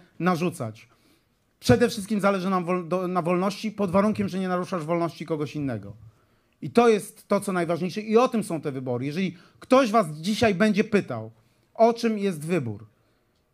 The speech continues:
i nie chodzi tutaj o konkretną partię polityczną, to to jest właśnie kwestia wolności.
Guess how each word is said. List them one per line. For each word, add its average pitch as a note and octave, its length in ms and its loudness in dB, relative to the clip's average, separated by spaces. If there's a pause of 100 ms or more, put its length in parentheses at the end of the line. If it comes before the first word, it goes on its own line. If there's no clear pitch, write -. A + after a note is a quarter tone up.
(120)
i F#3 80 2
nie G#3+ 100 8
chodzi G#3+ 280 2
tutaj E3+ 240 0
o C#3+ 40 0
konkretną D3 400 -6
partię A#2+ 280 -6
polityczną, A#2 640 -12
to D#3 80 -12
to G#3 140 4
jest F#3 140 0
właśnie F#3 480 -4 (460)
kwestia F#3+ 420 -2
wolności. C3 560 -4